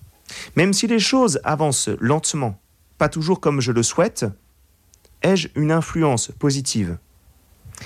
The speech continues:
Et puis, un troisième discernement, un discernement spirituel. Suis-je convaincu que je suis à ma place ? Puis-je continuer à travailler ainsi en conscience ? Quatrième étape,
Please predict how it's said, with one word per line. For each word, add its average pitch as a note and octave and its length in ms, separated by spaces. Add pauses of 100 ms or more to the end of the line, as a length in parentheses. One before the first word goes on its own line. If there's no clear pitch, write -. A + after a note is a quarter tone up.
(320)
Et C#3 100
puis, F#3 400 (320)
un C#3 100
troisième G#3+ 340
discernement, D3 600 (440)
un C#3+ 100
discernement E3+ 460
spirituel. G#2+ 760 (840)
Suis-je - 460
convaincu F#3 600
que F#3 140
je B2 80
suis B2 220
à B2+ 80
ma A#2+ 120
place ? G#2+ 520 (1040)
Puis-je - 280
continuer F3+ 680 (280)
à A#2+ 140
travailler D3 560
ainsi C3 520 (800)
en A#2 100
conscience ? - 800 (840)
Quatrième C3 640
étape, B2+ 560